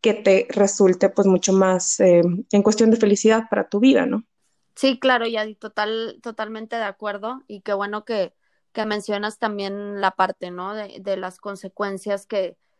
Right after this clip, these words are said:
Speaker 2: que tiene, que tiene este efecto. Pues bueno, por esa misma razón y por todo lo que comentamos, eh, ahora, niñas, me gustaría que nos contaran sus experiencias. ¿Alguna vez les pasó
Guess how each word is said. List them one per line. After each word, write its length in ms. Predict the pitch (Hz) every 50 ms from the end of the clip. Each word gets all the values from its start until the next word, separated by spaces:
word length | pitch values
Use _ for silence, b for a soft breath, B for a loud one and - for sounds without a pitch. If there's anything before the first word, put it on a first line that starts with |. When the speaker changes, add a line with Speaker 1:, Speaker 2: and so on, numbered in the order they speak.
| _ _ _ _
Speaker 2:
que 140 | _ 214 202
tiene, 600 | 190 - 202 185 190 196 196 202 196 175 - - _ _ _ _
que 120 | - 208 196
tiene 280 | - 190 190 196 196
este 220 | 208 196 - 220 196
efecto. 240 | - 202 190 - - - _ _ _ _ _ _ _ _ _ _ _ _ _ _
Pues 180 | 254 240 220
bueno, 300 | 214 254 240 240 233 -
por 140 | - 247 247
esa 160 | 262 247 311
misma 280 | 320 320 285 277 311 311
razón 440 | 294 269 240 - 247 247 247 269 285
y 40 |
por 140 | - - 233
todo 220 | - - 226 233 247
lo 100 | 254 240
que 140 | - 233
comentamos, 760 | - 240 233 220 208 196 - 208 208 220 226 233 226 - _ _
eh, 400 | - 214 202 190 180 180 180 - _ _
ahora, 320 | - 208 208 214 220 233
niñas, 360 | 240 247 247 226 254 254 226 240
me 80 | 262
gustaría 460 | 240 233 226 - - 226 220 226 220
que 140 | 233 - 269
nos 200 | 262 254 247 -
contaran 600 | - 240 233 220 - 214 214 220 226 240 247 - _
sus 240 | - - 247 220
experiencias. 800 | 240 233 - _ _ 220 214 214 208 208 196 196 196 190 - _ _ _
¿Alguna 420 | 196 214 220 226 240 269 320 370
vez 160 | 381 339 294
les 180 | 277 302 294 -
pasó 560 | _ 208 185 - - 226 240 254 339 392